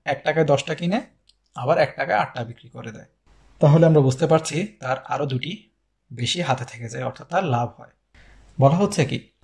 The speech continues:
একজন দোকানদার প্রতি মিটার দুইশো টাকা দরে পাঁচ মিটার কাপড় কিনে প্রতি মিটার দুইশো বিশ টাকা দরে বিক্রয় করলে কত লাভ হয়েছে? লাভ হয়েছে বলেই দিয়েছে, তাহলে প্রথমে আমরা কি করতে হবে? প্রতি মিটার মানে কি? এক মিটার।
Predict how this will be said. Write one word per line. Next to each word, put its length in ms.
একজন 460
দোকানদার 520
প্রতি 320
মিটার 340
দুইশো 280
টাকা 260
দরে 300
পাঁচ 240
মিটার 260
কাপড় 320
কিনে 240
প্রতি 300
মিটার 360
দুইশো 280
বিশ 180
টাকা 220
দরে 200
বিক্রয় 400
করলে 180
কত 180
লাভ 200
হয়েছে? 340
লাভ 280
হয়েছে 280
বলেই 260
দিয়েছে, 300
তাহলে 280
প্রথমে 340
আমরা 180
কি 100
করতে 220
হবে? 220
প্রতি 240
মিটার 280
মানে 140
কি? 160
এক 200
মিটার। 220